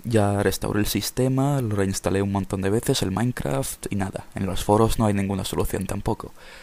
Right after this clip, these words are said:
Y otra razón por la que hago este vídeo es que me gustaría preguntaros si, mientras esperáis, os gustaría si yo hiciera un Let's Play de otro juego.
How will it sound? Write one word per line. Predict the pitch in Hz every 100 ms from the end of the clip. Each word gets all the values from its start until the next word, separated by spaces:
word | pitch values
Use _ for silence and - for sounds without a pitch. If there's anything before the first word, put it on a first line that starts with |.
| - - - - - - -
Y | 110 101 101
otra | 101 - 120
razón | 117 - 127 127
por | 131
la | 120
que | 127
hago | 123
este | 127 -
vídeo | 120 143 170 185 180
es | 180 180 - - - - - - -
que | - 113
me | 95 92
gustaría | 92 - -
preguntaros | - 120 120 113 135 151
si, | - 101 92
mientras | 95 92 92 92
esperáis, | - - - - 135 107
os | 98
gustaría | 95 - - 113 127
si | - 98 95
yo | 92
hiciera | 104 - 113 113 123 120
un | 110
Let's | 98 101
Play | - 107 120
de | 131
otro | 123 -
juego. | - 170 113 -